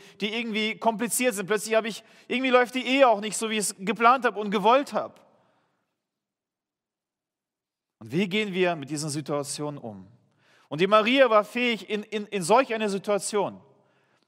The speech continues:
also einer außerplanmäßigen Situation, nicht einer idealen, wunderschönen Situation, konnte sie sagen, „Herr, mir geschehe nach deinem Wille.“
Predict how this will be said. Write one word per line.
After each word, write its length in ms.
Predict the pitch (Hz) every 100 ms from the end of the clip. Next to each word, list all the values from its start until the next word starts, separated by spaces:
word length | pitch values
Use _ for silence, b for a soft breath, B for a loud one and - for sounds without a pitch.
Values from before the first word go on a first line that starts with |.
| _ _
also 240 | - 175 190
einer 320 | 190 190 196
außerplanmäßigen 1120 | 247 254 233 - 226 240 220 233 208 233 202
Situation, 760 | 185 190 196 190 - 208 139 95 - b b b b
nicht 220 | 175 220
einer 220 | - 208 226
idealen, 640 | 180 202 214 254 254 226
wunderschönen 480 | 220 240 240 - 226
Situation, 640 | 190 190 190 - 220 165 123 b b _
konnte 280 | 220 240 202
sie 100 | 214
sagen, 300 | 208 190 165
„Herr, 320 | 196 214 180 B -
mir 320 | 170 247 262
geschehe 420 | 196 - 240 226
nach 180 | 196 -
deinem 300 | 208 196 180
Wille.“ 300 | 214 156